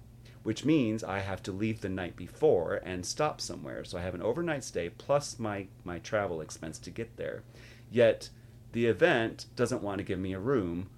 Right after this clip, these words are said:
for that earlier night. So I said, "I really need to come in Wednesday night, so then I'm there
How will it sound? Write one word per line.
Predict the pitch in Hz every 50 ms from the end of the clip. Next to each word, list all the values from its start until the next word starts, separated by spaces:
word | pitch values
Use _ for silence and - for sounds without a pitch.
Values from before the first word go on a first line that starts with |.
| - - - - - - - -
for | - 107 101 98
that | 95 95 90 85
earlier | 90 90 90 87 85 85 85
night. | 90 85 76 - - - - - - - - - - -
So | - 110
I | 98
said, | - 113 92
"I | 87 95
really | 92 95 127 156 165
need | 151 131 117 -
to | 120
come | - 98 90 85 85
in | 82 80 90
Wednesday | 113 160 214 202 175 113 87
night, | 78 78 76 73 87 -
so | - - 113
then | 90 98 92
I'm | 104 107 117 143
there | 185 233 220 139 139